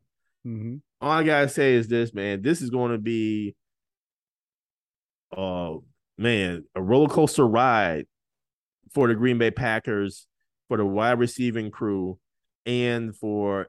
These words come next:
Speaker 2: Aaron Rodgers. I believe Aaron Rodgers may throw a few more picks this season, not because of him, but because I think there's gonna be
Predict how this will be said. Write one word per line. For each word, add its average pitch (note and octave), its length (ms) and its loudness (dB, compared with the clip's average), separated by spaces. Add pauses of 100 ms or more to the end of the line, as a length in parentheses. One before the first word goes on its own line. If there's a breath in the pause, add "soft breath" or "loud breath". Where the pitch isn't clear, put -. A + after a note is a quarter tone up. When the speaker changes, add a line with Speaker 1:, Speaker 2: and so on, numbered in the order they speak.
Speaker 2:
Aaron G#2 320 -4
Rodgers. F2 640 -8 (2000)
I A2 100 0
believe C3 480 6
Aaron C#3 280 2
Rodgers B2 380 0
may A#2+ 320 0
throw G#2 720 -2 (880)
a F2 80 -8
few A#2+ 240 0
more G#2+ 200 0
picks A2+ 340 -2
this A2+ 220 -2
season, A2 500 -2 (480)
not B2+ 280 -2
because F3+ 300 2
of C3 140 0
him, F#2+ 580 -2 (540)
but G#2 320 0
because C3 720 0
I G#2 160 -4
think C3+ 380 -2
there's B2+ 240 2
gonna A#2 180 -2
be A2+ 340 -2